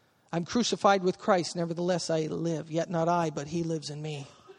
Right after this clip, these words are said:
In him I live and breathe and move and have my being. I am the righteousness of Jesus Christ. I am the righteousness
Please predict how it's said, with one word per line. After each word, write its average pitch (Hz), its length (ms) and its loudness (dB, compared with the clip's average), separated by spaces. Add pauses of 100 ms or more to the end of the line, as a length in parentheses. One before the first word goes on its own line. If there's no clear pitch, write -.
(400)
In 190 120 2
him 220 220 6
I 190 120 8
live 190 440 4 (180)
and 165 160 -2
breathe 185 460 4
and 170 140 -2
move 160 380 0
and 156 100 -8
have 165 200 0
my 151 160 -2
being. 143 420 -10 (2500)
I 240 140 8
am 208 120 4
the 180 80 4
righteousness 185 800 2 (160)
of 151 100 -10
Jesus 165 380 -4
Christ. - 280 -12
I 196 120 2
am 180 140 0
the 160 80 -2
righteousness 175 720 0